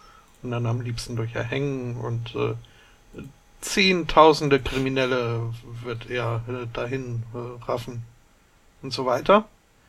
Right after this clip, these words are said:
Aber er ist ja auch nur ein einzelner Mann und, äh, kann da, ne? Also, m-, braucht man das schon auch. Also, das, das Volk muss fragen,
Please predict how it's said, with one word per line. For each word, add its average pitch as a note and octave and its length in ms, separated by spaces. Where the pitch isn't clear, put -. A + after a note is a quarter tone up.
Aber C#3+ 600
er D#3 200
ist D#3 180
ja D3 120
auch F3 180
nur B2+ 340
ein B2 440
einzelner B2+ 460
Mann C#3+ 320
und, C3+ 300
äh, C3+ 220
kann C3+ 240
da, B2+ 120
ne? C3 200
Also, B2+ 360
m-, C3+ 280
braucht C#3+ 300
man C#3 100
das B2+ 80
schon E3 220
auch. B2 360
Also, A2+ 340
das, - 280
das B2 140
Volk B2+ 300
muss A#2+ 160
fragen, B2 440